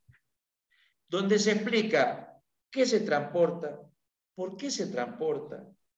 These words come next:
o qué se vende, para qué se vende, en qué condiciones se vende, a quién se vende, por qué le vendo a quién, cuál es el motivo de estas condiciones contractuales, por qué necesito que este contrato se realice en estas condiciones,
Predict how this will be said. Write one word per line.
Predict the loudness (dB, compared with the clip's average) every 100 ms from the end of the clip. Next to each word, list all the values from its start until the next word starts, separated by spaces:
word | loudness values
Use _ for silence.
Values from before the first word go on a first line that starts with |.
| _
o | -8 -2
qué | -2
se | 0 0
vende, | 2 2 0 -6 -8 -10 -18 _ _
para | 0 2 4
qué | 2 0
se | 2 4
vende, | 6 8 6 4 0 -6 -14 _ _ _ 4
en | 6 8
qué | 6
condiciones | 8 8 8 6 6 6
se | 4 6
vende, | 6 6 4 2 2
a | 4 6
quién | 8 6 6
se | 8 10
vende, | 10 10 6 4
por | 6 6 8
qué | 12
le | 12
vendo | 12 12 10 8
a | 6
quién, | 6 6 6 2 -8 -18 _ _ 8
cuál | 12 12
es | 12
el | 10
motivo | 10 6 8 10 12
de | 10
estas | 8 4
condiciones | 2 2 2 2 2
contractuales, | 2 2 0 4 8 10 8 4 -2 -18 _ 8
por | 8 10
qué | 8 8 8
necesito | 4 4 4 2 2 4 4
que | 6
este | 6 6
contrato | 6 4 4 2 0
se | 4
realice | 6 6 4 0
en |
estas | 0 0 -2 0
condiciones, | -2 -2 0 0 2 -2 -8